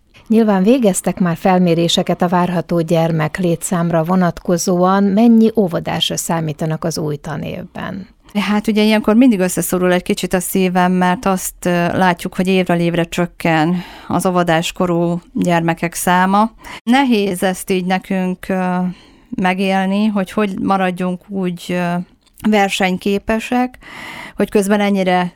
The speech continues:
Speaker 2: csökken a gyermeklétszám, és igyekszünk megújulni, igyekszünk olyan programokat, ö, kitalálni, hogy valóban úgy érezzék a szülők, hogy egy önkormányzati fenntartású intézményben is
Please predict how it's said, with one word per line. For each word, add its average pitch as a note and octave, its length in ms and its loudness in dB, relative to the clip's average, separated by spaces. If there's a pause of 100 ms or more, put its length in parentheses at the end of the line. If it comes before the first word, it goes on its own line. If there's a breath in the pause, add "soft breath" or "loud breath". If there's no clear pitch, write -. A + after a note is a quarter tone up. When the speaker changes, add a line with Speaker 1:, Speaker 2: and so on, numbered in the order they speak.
Speaker 2:
csökken F#3 340 -4
a F3 80 0
gyermeklétszám, G3 840 -2
és F#3+ 140 -4
igyekszünk F#3 880 -2
megújulni, G#3 1000 2 (200 loud breath)
igyekszünk G3 560 0
olyan F3+ 460 0
programokat, F#3+ 880 0
ö, F3 240 -2
kitalálni, A3+ 840 2 (260 loud breath)
hogy F#3+ 140 0
valóban G3 600 2 (200)
úgy G#3 220 2
érezzék F3+ 540 0
a F3+ 60 -2
szülők, A3 560 -2
hogy F#3 260 -2
egy F3+ 340 -2
önkormányzati F3+ 760 -2
fenntartású F3 880 -2
intézményben F3 840 -2
is F#3+ 280 -2